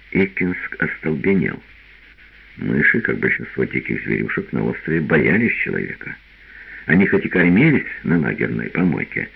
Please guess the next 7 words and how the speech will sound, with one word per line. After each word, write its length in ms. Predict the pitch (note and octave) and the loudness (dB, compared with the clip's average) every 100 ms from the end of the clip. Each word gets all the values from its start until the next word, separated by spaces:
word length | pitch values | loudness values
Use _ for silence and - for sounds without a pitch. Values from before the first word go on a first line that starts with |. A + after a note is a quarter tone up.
| - - - - - | -18 -18 -18 -20 -6
когда 460 | A#1+ A1+ B1+ A#1+ G#1+ - - - - - - - - - - | -4 0 2 2 0 -8 -20 -20 -20 -20 -20 -20 -20 -20 -18
крысы 340 | - D2+ - - | 0 0 0 -4
первыми 580 | - - B1 A#1+ A#1 - | 0 2 2 0 -2 -4
не 140 | - C2 | -4 0
добирались, 500 | D#2 F2 - - - - - - - - - - - - - - - - - - - | 2 2 0 -4 -10 -16 -20 -20 -20 -20 -20 -20 -20 -20 -20 -20 -20 -20 -20 -20 -4
но, 360 | D#2+ G2+ A2+ C#3+ | 4 6 6 6
однако, 640 | E3+ B2+ B2+ C3 C#3+ D3 | 4 4 4 4 2 2